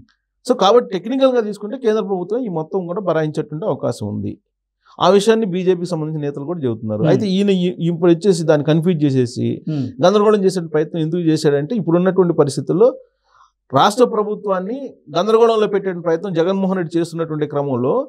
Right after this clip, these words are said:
Speaker 2: Hmm.
Speaker 1: ఒక హ్యాపీయెస్ట్ న్యూస్ ఏంటంటే, అమరావతికి నిధులు భారీగా పదిహేను వేల కోట్ల రూ-, రూపాయలు రావడం అనేది.
Speaker 2: Hmm.
Speaker 1: దా-, అది ప్రజల్లోకి బలంగా వెళ్తుంది. చంద్రబాబు
Speaker 2: Hmm.
Speaker 1: నాయుడు ఎన్డీఏలో కూటమిలో ఉన్న,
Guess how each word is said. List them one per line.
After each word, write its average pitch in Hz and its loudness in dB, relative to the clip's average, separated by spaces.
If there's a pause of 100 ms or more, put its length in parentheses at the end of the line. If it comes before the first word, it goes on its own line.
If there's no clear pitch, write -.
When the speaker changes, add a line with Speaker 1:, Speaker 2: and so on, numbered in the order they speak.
Speaker 2:
Hmm. 131 -4
Speaker 1:
ఒక 147 0
హ్యాపీయెస్ట్ 196 2
న్యూస్ 202 -6
ఏంటంటే, 190 -4
అమరావతికి 208 0
నిధులు 180 0 (140)
భారీగా 180 2
పదిహేను 165 -2
వేల 160 0
కోట్ల 156 -6
రూ-, 123 -6 (240)
రూపాయలు 165 4
రావడం 123 4
అనేది. 101 2
Speaker 2:
Hmm. 120 -2 (300)
Speaker 1:
దా-, 143 2
అది 196 4
ప్రజల్లోకి 226 4
బలంగా 190 -2
వెళ్తుంది. 131 -2 (100)
చంద్రబాబు 196 2
Speaker 2:
Hmm. 202 0
Speaker 1:
నాయుడు 208 4 (180)
ఎన్డీఏలో 202 4
కూటమిలో 196 -4
ఉన్న, 190 -8